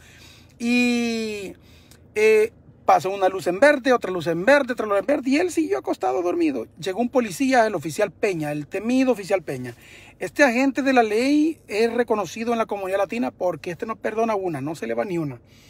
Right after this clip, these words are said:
Pues este agente de la ley, eh, lo que hizo fue que se le fue, se le puso detrás, le prendió las luces, se bajó,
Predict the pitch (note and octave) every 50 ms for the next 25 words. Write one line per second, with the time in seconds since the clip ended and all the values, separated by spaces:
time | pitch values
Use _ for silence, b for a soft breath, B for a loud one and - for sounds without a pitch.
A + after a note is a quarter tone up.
0 | b b b b b b - G3 F3+ A#3+ A#3 - C#4 B3 C4+ C4 - C4 B3 A#3+
1 | G#3+ G3 G3 G3 A3+ C4 C4+ C4+ C4 C4 C#4 - _ _ _ _ _ _ - -
2 | - F#3+ F#3 F#3 F3 F3 E3+ E3 D#3 D3+ D3+ - _ _ _ _ - - E3 F3
3 | E3 E3 E3 F#3 F3 - G3+ - A3+ G#3+ - G3+ - F#3 E3+ D3+ C3+ - G3 G3+
4 | G3+ G3+ F#3 - b b b b b b b _ _ _ - - - - - G3+
5 | - - B3+ - D4+ D4+ - - G#3+ A3 A3 - - - - - - - - _
6 | _ b b b b b b - E3+ C#3 D#3 C#3+ D#3+ G3 A3 G3+ A3 C#4 C#4+ -
7 | C4+ C4+ B3 - - - - - - - D#3 C#3+ C#3+ F3+ A#3+ C4+ C#4+ C4